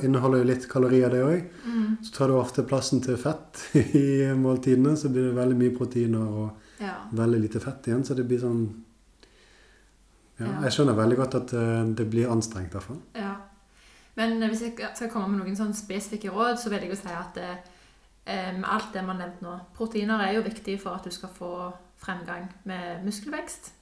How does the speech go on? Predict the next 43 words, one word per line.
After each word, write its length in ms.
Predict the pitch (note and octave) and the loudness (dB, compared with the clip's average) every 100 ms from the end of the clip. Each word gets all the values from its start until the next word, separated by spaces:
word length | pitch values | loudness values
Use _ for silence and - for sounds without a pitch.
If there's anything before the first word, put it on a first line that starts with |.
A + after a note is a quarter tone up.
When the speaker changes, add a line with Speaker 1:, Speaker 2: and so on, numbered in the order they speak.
| _ _ _ - - _ - | _ _ _ -20 -20 _ -6
Speaker 2:
men 580 | G#3 G#3 G3+ G3+ - - - _ _ _ _ _ - | -2 0 0 -2 -4 -16 -20 _ _ _ _ _ -6
kanskje 240 | A#3+ A3+ | -6 -4
ikke 120 | A3 A3+ | -4 0
heng 140 | A3+ | 0
deg 100 | A3 | 0
opp 160 | G#3+ G#3 | -2 0
i 300 | G3+ G3+ - - - | 2 0 -8 -18 -10
akkurat 280 | A3 - A3 | -10 -4 -4
sånn 260 | G#3+ G3+ G3+ | -2 0 0
mengden. 560 | G3+ F#3 F3+ G3 A3 A3+ | 0 -6 -8 -4 -2 0
Tenk 160 | A3+ | -2
heller 200 | A3 G#3 | -2 -2
at 160 | G3+ G#3+ G3 | -2 -4 -2
du 240 | G3 F#3+ - - | -2 -4 -10 -16
prøver 320 | - A3 G3 | -4 -2 0
å 40 | G#3+ | -4
få 240 | G#3 F#3 | -6 -8
i 40 | |
deg 140 | F#3 F#3 | -8 -8
en 80 | F#3 | -8
god 200 | F#3 F#3 | -8 -10
proteinkilde 560 | G3 G3 F3+ - G3 F#3 | -10 -8 -8 -8 -8 -8
til 100 | F#3+ | -10
de 60 | F3 | -10
fleste 280 | E3+ - | -12 -10
måltidene. 560 | F#3 F3 - F#3+ F#3 G3+ - - _ - - - | -10 -10 -10 -10 -10 -12 -16 -20 _ -20 -10 -2
Hvis 160 | A3+ | 0
du 100 | A3+ | 4
merker 300 | G#3+ G3+ - | 4 2 -2
at 120 | G3+ G3 | -2 0
du, 280 | G3 F#3 - | 0 0 0
eller 160 | F3+ E3+ | 0 -2
hvis 140 | G3+ | 0
du 120 | G#3 | 0
vet 260 | F#3+ G#3 - | 0 -2 -4
med 100 | F#3 | -4
deg 60 | F#3 | -4
selv 120 | F#3+ | -4
at 60 | F#3+ | -6
du 60 | |
spiser 300 | - E3+ F#3 | -8 -8 -6
lite, 400 | F3 E3 - A3 | -8 -10 -2 0
så 180 | A3 G3+ | 2 0